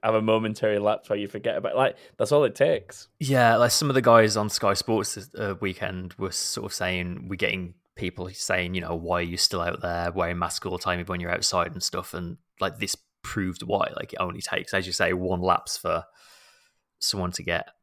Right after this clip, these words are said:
Speaker 2: taken down. And although we've only heard really about the three drivers, there's actually been a lot of people in the paddock, like Williams in particular, have had it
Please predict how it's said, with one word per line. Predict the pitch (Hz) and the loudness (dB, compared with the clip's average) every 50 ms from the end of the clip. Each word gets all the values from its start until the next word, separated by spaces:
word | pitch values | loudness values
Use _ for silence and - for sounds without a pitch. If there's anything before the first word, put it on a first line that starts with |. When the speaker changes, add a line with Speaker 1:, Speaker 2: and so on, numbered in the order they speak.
| _ _ _ _ | _ _ _ _
Speaker 2:
taken | - - 95 87 92 87 | -10 -8 -8 -6 -6 -4
down. | 92 95 90 92 | 0 2 2 4
And | 95 101 101 101 - | 4 4 2 2 2
although | 110 110 117 120 | 4 8 8 8
we've | 117 104 | 8 8
only | 104 98 98 95 | 6 4 2 2
heard | 92 98 95 95 95 95 92 | 2 2 2 2 2 0 -4
really | 101 101 101 101 101 95 92 | -4 -4 -2 0 0 0 0
about | 90 92 90 - - | 0 -2 -2 -2 -4
the | 101 | -6
three | - - 95 95 90 | -8 -6 -4 -4 -2
drivers, | 87 95 92 95 90 - - - - - - - - - | 2 4 4 4 4 2 -2 -8 -10 -10 -10 -12 -12 -12
there's | 107 107 95 95 | -10 -4 0 2
actually | - 92 - - - - | 2 2 0 -4 -8 -8
been | 95 92 | -8 -8
a | 87 92 | -2 0
lot | 95 92 - | 2 2 2
of | - - | 0 -2
people | - 101 95 - - - | -4 -4 -4 -4 -6 -10
in | - | -12
the | - | -12
paddock, | - - - - 95 - | -10 -10 -8 -8 -8 -6
like | - - - | -6 -6 -2
Williams | 95 101 117 117 107 90 87 95 | 0 2 2 2 2 0 0 -4
in | 87 | -6
particular, | - - - - - - - - - - - - | -4 -4 -4 -4 -4 -8 -12 -10 -8 -6 -4 -4
have | 90 90 - | -4 -4 -2
had | 95 87 87 | -2 0 0
it | 90 - - | 0 -2 -4